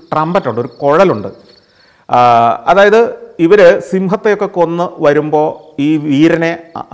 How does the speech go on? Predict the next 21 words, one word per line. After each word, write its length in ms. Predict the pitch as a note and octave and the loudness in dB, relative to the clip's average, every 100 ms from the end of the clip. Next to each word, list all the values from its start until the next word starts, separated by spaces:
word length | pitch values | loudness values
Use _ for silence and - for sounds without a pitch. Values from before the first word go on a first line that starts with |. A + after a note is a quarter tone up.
| B2+ | -2
ആ, 20 | A#2+ A#2 A#2 | 0 -2 -4
സ്വീകരിക്കാനും 720 | - D3+ E3 E3 D#3+ D3+ C#3+ C3 | -4 -2 0 -2 -2 -4 -4 -4
ആദരിക്കാനും 500 | B2+ C#3+ D3+ D3+ C#3+ C3+ | -4 -4 -4 -4 -6 -6
വേണ്ടി 200 | B2+ C3 B2+ _ _ _ - | -8 -10 -14 _ _ _ -2
ഒരു 100 | C3+ C3+ | -2 0
സംഗീതോപകരണം 640 | B2+ C#3+ C#3+ C#3 C3+ A#2+ | -2 0 2 2 0 -2
മുഴക്കും. 220 | G2+ F#2 B2+ | -6 -6 -8
ഒരു 80 | - | -4
ട്രംപറ്റ് 380 | C#3 C#3 D3+ C#3 | -4 -2 -6 -4
പോലത്തെ 260 | A#2 G2+ G#2 - - | -4 -4 -8 -10 -6
ഒരു, 120 | E3 G3+ F3+ | -4 -4 -6
ഒരു 80 | E3+ | -4
കുഴൽവിളിയാണ്. 580 | D3+ D#3+ F3 D3+ F#2 F2+ - _ _ _ _ _ _ _ _ _ D#3+ | -2 0 2 0 -2 -8 -20 _ _ _ _ _ _ _ _ _ -4
അത് 80 | G3 | -4
കാട്ടുപോത്തിൻ്റെ 580 | F3 E3+ E3+ A3 A3 G#3+ | -2 -2 0 0 0 -2
മറ്റേ 160 | G3+ F#3 - | -4 -6 -4
കൊമ്പാണ്. 420 | B2+ C#3 D3 F2+ F#2 - _ _ _ | -6 -2 -2 -4 -8 -20 _ _ _
അതിങ്ങനെ 260 | D#3+ F#3 F#3 F#3 | -2 0 -2 -2
പിരിഞ്ഞിരിക്കുന്ന 580 | F3 F#3 G3+ E3+ E3+ E3 | -2 -2 -2 -4 -4 -4
വലിയൊരു 320 | D3+ D#3+ E3 C3+ | -4 0 0 0
കൊമ്പ്. 220 | G#2+ G#2+ | -4 -6